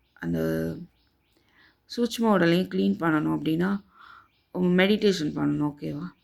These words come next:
So, அது கொஞ்சம் பண்ணலாம். உங்க தாட்ஸு, ம், எ-, தேவையில்லாத விஷயங்கள் எல்லாத்தையும் உங்கள்ட்ட இருந்து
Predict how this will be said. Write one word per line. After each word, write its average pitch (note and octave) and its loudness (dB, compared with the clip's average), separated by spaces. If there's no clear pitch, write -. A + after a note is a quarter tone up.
So, F#3+ 0
அது E3+ 6
கொஞ்சம் E3+ -6
பண்ணலாம். F3 0
உங்க F3+ -4
தாட்ஸு, F3+ 2
ம், E3 0
எ-, G3+ -4
தேவையில்லாத G#3+ 4
விஷயங்கள் F#3+ -2
எல்லாத்தையும் F3+ -2
உங்கள்ட்ட F3 0
இருந்து F3+ 2